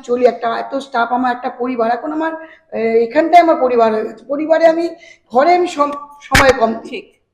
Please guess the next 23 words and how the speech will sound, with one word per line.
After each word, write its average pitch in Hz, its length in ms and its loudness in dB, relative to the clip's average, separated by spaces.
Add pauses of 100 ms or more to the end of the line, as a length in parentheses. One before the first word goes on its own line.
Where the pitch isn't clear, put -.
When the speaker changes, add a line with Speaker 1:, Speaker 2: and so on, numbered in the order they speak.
(340)
Speaker 1:
মানে 254 140 0
আমার 285 200 0
এত 269 200 2
ভালো 285 260 2
লাগে 285 160 2
প্রত্যেকটা 285 540 -2
সম-, 240 260 -10
মানে 247 240 -4
ছেলেকে 262 360 0
আমার 247 260 -2 (440)
মনে 247 160 -4
হয় 247 180 6
যে 240 300 4
এটা, 240 180 6
এটা 240 180 6
করি, 233 260 4
এটা, 226 100 0
এটা 233 280 4
করি। 233 240 0
ওদের 269 300 -4
পাশে 277 300 -6
দাঁড়ানো, 233 460 -2
ওদের, 262 300 2